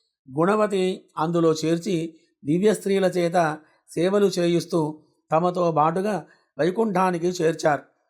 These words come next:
కార్తీక వ్రత పుణ్యఫలంగా పొగలేని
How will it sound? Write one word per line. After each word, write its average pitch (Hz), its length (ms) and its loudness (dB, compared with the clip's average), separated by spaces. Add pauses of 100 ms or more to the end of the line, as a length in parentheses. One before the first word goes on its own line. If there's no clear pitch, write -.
(320)
కార్తీక 180 460 0
వ్రత 156 300 -2 (100)
పుణ్యఫలంగా 170 720 0 (1300)
పొగలేని 208 520 2